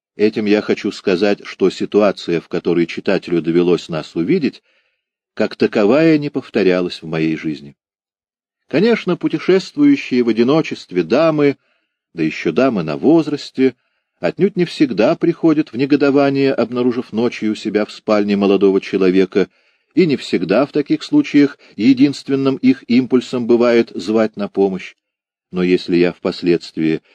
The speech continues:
и оказывался в подобных положениях, а я в них оказывался,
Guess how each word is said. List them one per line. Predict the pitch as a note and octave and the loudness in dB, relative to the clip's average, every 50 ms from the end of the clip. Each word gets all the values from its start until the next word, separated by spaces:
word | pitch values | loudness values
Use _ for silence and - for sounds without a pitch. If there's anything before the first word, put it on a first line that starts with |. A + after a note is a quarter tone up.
| _ _ - | _ _ -4
и | F2+ | -2
оказывался | F#2 F#2 F#2 - G#2 F#2+ F2 D#2+ E2+ E2 E2 E2 - - G2 | -2 -2 -2 -2 -2 -2 -2 -2 -2 -2 -2 -2 -4 -6 -8
в | E2+ - | -8 -6
подобных | - F#2 E2+ E2 F2+ D#2+ D#2 E2 D#2 - | -6 -4 -2 -2 -2 -2 -4 -6 -10 -10
положениях, | _ - D#2+ E2 D#2+ - - C3+ D#3 D3 B2 F#2+ D#2 C#2+ - _ _ _ _ _ _ _ | _ -6 -4 -4 -4 0 0 0 0 0 -2 -6 -6 -8 -10 _ _ _ _ _ _ _
а | - F2+ | -4 -2
я | E2+ E2 E2 D2+ | 0 0 0 -2
в | D2+ | -4
них | D2+ D2+ D2 - | -8 -10 -12 -12
оказывался, | D#2 - - - A#2 D3 C#3+ C3+ C3 G2+ E2 C#2+ - - - - C2 | -14 -10 -4 -2 -2 -2 0 -2 -2 -2 -2 -4 -8 -12 -16 -18 -18